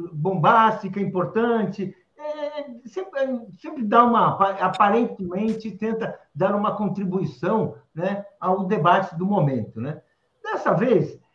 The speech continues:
ele, ele coloca uma questão que é um, na minha opinião, é uma armadilha. Ele, ele,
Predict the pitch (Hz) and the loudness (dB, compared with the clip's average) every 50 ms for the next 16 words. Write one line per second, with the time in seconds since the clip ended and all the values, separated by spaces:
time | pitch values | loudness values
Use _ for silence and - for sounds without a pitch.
0 | _ _ _ - 247 247 254 262 269 269 254 240 247 240 240 240 240 214 - 247 | _ _ _ -10 -8 -6 -6 -4 -4 -2 -2 -4 -4 -4 -6 -6 -6 -4 0 2
1 | 247 285 269 254 262 277 247 - - 240 214 - - 254 262 - - 311 294 302 | 6 6 6 6 4 0 -2 -2 -2 -4 -4 -4 -4 -4 -6 -4 -4 -2 -2 -2
2 | 311 311 - - - 220 220 240 247 285 294 220 - 233 220 240 269 277 302 311 | -4 -6 -8 -10 -8 -4 -4 -2 -2 0 -2 -2 0 0 0 2 2 2 0 0
3 | 311 330 349 349 349 339 339 349 339 254 175 151 190 277 247 - - - - _ | -2 -2 0 -2 -2 -2 -2 -2 0 0 0 0 0 0 0 0 -2 -6 -10 _
4 | _ _ _ _ _ _ _ _ - 208 233 247 269 247 240 240 240 240 240 247 | _ _ _ _ _ _ _ _ -6 -6 -4 -2 -2 -2 -2 -2 -2 -2 -2 0
5 | 240 | 0